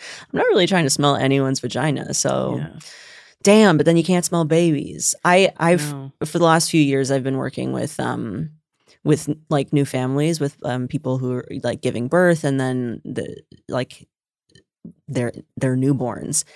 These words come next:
Speaker 1: And just, like, a couple days a week, like, holding a newborn and, like, hugging a little
Speaker 2: Yeah.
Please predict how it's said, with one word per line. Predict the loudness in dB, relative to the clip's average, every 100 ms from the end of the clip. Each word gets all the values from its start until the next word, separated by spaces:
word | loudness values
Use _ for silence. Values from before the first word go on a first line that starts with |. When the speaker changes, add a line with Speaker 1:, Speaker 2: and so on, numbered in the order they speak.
| -20 -20 -20 -20 _ _ -2
Speaker 1:
And | 0
just, | 2 0
like, | 0 -4 -10 _ _ _ _ _ _ _ _
a | -8
couple | -6 -6 0 2
days | 4 4
a | 2
week, | 2 -2 -2
like, | -6 -8
holding | -8 -4 0 0 0
a | 0
newborn | -2 -4 0 0 2 0
and, | -2
like, | -4
hugging | -8 -8 -6 -2 0 0
a | -2
little | -2 -4
Speaker 2:
Yeah. | -2